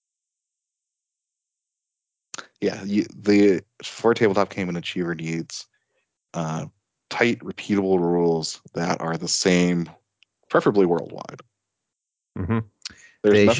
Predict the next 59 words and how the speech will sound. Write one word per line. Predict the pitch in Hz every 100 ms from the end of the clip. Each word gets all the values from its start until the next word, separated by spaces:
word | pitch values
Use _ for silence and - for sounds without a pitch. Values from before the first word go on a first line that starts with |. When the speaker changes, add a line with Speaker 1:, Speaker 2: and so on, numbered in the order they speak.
| 98
Speaker 2:
should | 95
Speaker 1:
an |
Achiever | 95 95 95 95
Speaker 2:
have |
Speaker 1:
hates | 104 95 - 95
more | 87 85 85 - _ _
than | 87
having | 82 90 87
spent | 87 95 87
a |
hundred | - 98 90 90
hours | 85 80
perfecting | - - 87 87
a | 80
thing | - 90 90 90 _ _ -
to | 92
go | 87 85
to | - 87 85
a | 85
city, | - 85 87 87 _ -
you | 85
know, | 85 - _ _ _ -
ten | 107 90
miles | 87 82 85
away | 85 85 80
where | 82
they're | 80
like, | 80
"That | 82
doesn't | 78 -
work." | 78 - _ _ _ _ _ _ _ - - _ -
Speaker 2:
Yeah. | 87 - _ _
And | 113 117 104 -
also, | 117 117 - 113 104
they | 98
want | 107 107
to | 110
have | 104 98 95 87
a | 98
pretty | - 120
good | 110
amount | 101 95 92
of | -
control | 90 - 92 98
over | 85 90
what | 87
happens, | - 98 135 139 127
and | - 92
no | 92 101
other | 92
game | 92 90
gives | 92 87
you | 90
as | 87
much | 90 -
control | 90 - 85 87
over | - 87
the | 82
dice | 85 90 87 -